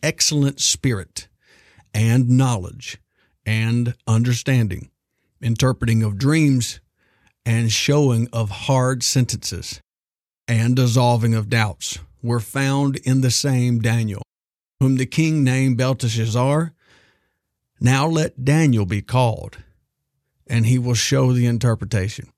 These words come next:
There's so much that you see in this, and I know that we've titled this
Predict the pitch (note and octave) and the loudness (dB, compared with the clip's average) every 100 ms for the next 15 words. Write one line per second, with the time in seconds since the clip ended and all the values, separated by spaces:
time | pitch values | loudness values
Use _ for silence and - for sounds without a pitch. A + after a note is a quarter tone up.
0 | _ _ C3 C#3 B2 A#2 - F3 D#3 D3 | _ _ -4 0 0 -2 0 2 2 2
1 | C#3 - - A2 - _ - - - A2+ | 0 -6 -6 -6 -8 _ -20 -20 -4 0
2 | A2 B2 B2+ A2+ G2+ F#2 G2 G2 G2+ A2 | 2 2 2 2 2 0 -2 -2 -2 0
3 | A#2 G#2+ G#2 - A2 G#2+ G2+ B2+ B2 A2 | 0 0 -2 -4 -2 -2 0 0 2 0
4 | G2+ A2 - | -2 -4 -4